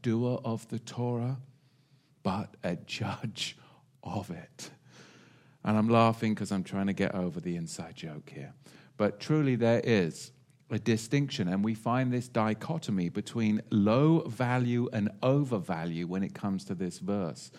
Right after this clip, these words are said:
because the traditions of men place a low value here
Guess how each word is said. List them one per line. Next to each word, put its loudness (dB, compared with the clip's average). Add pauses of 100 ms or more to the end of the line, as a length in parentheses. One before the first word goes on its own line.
(380)
because 2 (760)
the -8
traditions 4
of 0
men 4 (460)
place 4
a 10
low 8
value 4 (420)
here 4